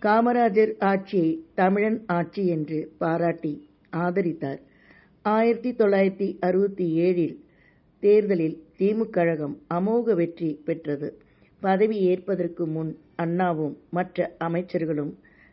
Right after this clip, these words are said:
திருச்சிக்கு சென்று பெரியாரிடம் ஆசி பெற்றனர். அண்ணா ஆட்சிக்கும் அவர் மறைவுக்கு பின் பதவிக்கு வந்த கலைஞருக்கும் பெரியார் ஆதரவு அளித்தார். ஆயிரத்தி தொள்ளாயிரத்தி எழுபத்தி மூன்று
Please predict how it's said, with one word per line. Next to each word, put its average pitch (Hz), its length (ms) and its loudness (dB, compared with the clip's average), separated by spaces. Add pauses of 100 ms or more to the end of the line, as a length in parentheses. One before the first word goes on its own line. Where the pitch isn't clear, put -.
(120)
திருச்சிக்கு 214 520 -2
சென்று 170 400 -4 (240)
பெரியாரிடம் 180 720 0 (220)
ஆசி 185 280 -4
பெற்றனர். 147 560 -6 (600)
அண்ணா 226 360 0 (140)
ஆட்சிக்கும் 175 600 -4 (280)
அவர் 170 340 0
மறைவுக்கு 185 580 -2
பின் 165 260 -4 (300)
பதவிக்கு 180 500 0
வந்த 156 280 -2 (640)
கலைஞருக்கும் 196 680 -2 (140)
பெரியார் 175 440 -2 (120)
ஆதரவு 170 400 -2
அளித்தார். 151 440 -4 (580)
ஆயிரத்தி 233 440 0
தொள்ளாயிரத்தி 196 560 -2 (100)
எழுபத்தி 190 460 0
மூன்று 170 420 -4